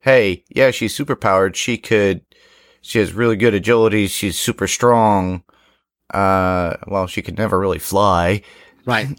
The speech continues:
Speaker 2: But she's not bulletproof and she's not knife proof.
Speaker 1: Exactly.
Speaker 2: So, so, you know, that's a, that's definitely a weakness that people could,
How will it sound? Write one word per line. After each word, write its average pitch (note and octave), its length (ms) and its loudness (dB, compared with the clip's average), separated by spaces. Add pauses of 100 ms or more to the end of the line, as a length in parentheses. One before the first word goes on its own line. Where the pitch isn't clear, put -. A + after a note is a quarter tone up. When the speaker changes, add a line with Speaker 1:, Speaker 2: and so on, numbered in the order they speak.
(280)
Speaker 2:
But D3 120 2
she's C3 220 0
not C3 240 2
bulletproof C#3 460 2
and A#2+ 100 -2
she's A2 200 -4
not A#2+ 160 -2
knife E3 280 -4
proof. F2+ 340 -10 (400)
Speaker 1:
Exactly. G2 640 0
Speaker 2:
So, F2 220 -8
so, F#2+ 500 -2 (100)
you G2 180 -8
know, F2+ 60 -6
that's A2 240 -2
a, A2+ 80 2
that's A#2 280 -4
definitely C#3+ 320 0
a B2 60 2
weakness A2+ 460 -2
that F#2+ 200 -8
people G#2+ 240 -10
could, F#2 260 -8